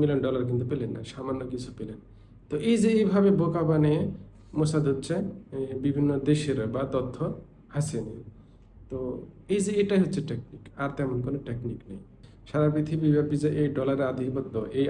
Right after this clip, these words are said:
আধিপত্যের কারণে ইসরায়েল হচ্ছে যে, হচ্ছে যে বিভিন্ন তথ্য হাতিয়ে নিতে পারে, কিন্তু অন্য কোনো দেশ বাইরে তারা কিন্তু পারবে না। বুঝছেন? এই ডলারই হচ্ছে ক্ষমতা,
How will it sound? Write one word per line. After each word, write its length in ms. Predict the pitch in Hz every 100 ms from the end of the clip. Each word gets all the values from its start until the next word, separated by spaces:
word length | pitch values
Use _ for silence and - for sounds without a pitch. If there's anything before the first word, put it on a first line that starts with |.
| 127
আধিপত্যের 440 | 123 139 139 151 135
কারণে 260 | 131 131 156 135
ইসরায়েল 300 | 120 123 117 110
হচ্ছে 220 | - 104 113
যে, 80 | - - - -
হচ্ছে 220 | - - 135
যে 100 | 135 131
বিভিন্ন 220 | 131 135 127
তথ্য 140 | 120 127 120
হাতিয়ে 240 | 123 123 120
নিতে 140 | - 98
পারে, 160 | 104 107
কিন্তু 200 | 131 131 - - - - -
অন্য 160 | 170 185 180
কোনো 180 | 180 156 156
দেশ 120 | 151 147
বাইরে 240 | 143 143 143 143 -
তারা 160 | 135 123
কিন্তু 160 | 131 135
পারবে 220 | 127 117 110
না। 40 | 104 - - - - -
বুঝছেন? 260 | 151 196 156
এই 60 | 156 147
ডলারই 280 | 139 151 160
হচ্ছে 160 | 156 160
ক্ষমতা, 340 | - - -